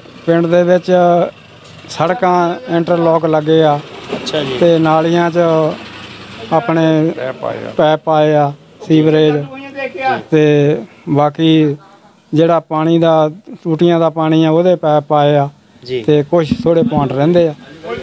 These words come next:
Speaker 1: ਤੇ ਉਹਦਾ ਕੰਮ ਚੱਲ ਰਿਹਾ।
Speaker 2: ਤੇ ਮਤਲਬ ਪਿੰਡ ਦੇ ਵਿੱਚ ਕਾਫੀ, ਅ, ਡਿਵੈਲਪਮੈਂਟ ਹੋ ਚੁੱਕੀ ਹੈ।
Speaker 1: ਬਹੁਤ ਵਧੀਆ ਹੋਈ ਹੈ।
Speaker 2: ਅ, ਆਪਸੀ ਭਾਈਚਾਰਕ ਸਾਂਝ ਬਹੁਤ ਹੈ ਕਹਿੰਦੇ।
Speaker 1: ਹਾਂਜੀ, ਹਾਂਜੀ, ਹੈਗਾ ਜੀ, ਚੱਲੀ ਜਾਂਦਾ ਕੰਮ ਬਹੁਤ ਸੋਹਣਾ ਪਿਆਰ ਦੇ ਨਾਲ।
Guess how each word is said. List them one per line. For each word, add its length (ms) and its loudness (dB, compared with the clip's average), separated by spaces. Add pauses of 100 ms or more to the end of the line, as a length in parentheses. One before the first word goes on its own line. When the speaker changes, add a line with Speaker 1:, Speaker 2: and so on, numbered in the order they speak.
(140)
Speaker 1:
ਤੇ 80 4
ਉਹਦਾ 280 4
ਕੰਮ 260 -2
ਚੱਲ 260 0
ਰਿਹਾ। 380 -2 (580)
Speaker 2:
ਤੇ 240 -2 (120)
ਮਤਲਬ 440 -2
ਪਿੰਡ 220 -4
ਦੇ 100 -4
ਵਿੱਚ 160 -4
ਕਾਫੀ, 600 0 (120)
ਅ, 40 2
ਡਿਵੈਲਪਮੈਂਟ 600 -2
ਹੋ 180 -2
ਚੁੱਕੀ 480 -4
ਹੈ। 200 -6
Speaker 1:
ਬਹੁਤ 300 0
ਵਧੀਆ 260 2
ਹੋਈ 260 -2
ਹੈ। 60 -14 (120)
Speaker 2:
ਅ, 400 2
ਆਪਸੀ 420 -2
ਭਾਈਚਾਰਕ 580 -4
ਸਾਂਝ 300 -4
ਬਹੁਤ 280 -4
ਹੈ 60 -10
ਕਹਿੰਦੇ। 260 -12
Speaker 1:
ਹਾਂਜੀ, 340 0
ਹਾਂਜੀ, 280 0
ਹੈਗਾ 460 2
ਜੀ, 180 -2 (340)
ਚੱਲੀ 220 2
ਜਾਂਦਾ 280 2
ਕੰਮ 220 0
ਬਹੁਤ 180 2
ਸੋਹਣਾ 240 2
ਪਿਆਰ 300 0
ਦੇ 140 0
ਨਾਲ। 280 2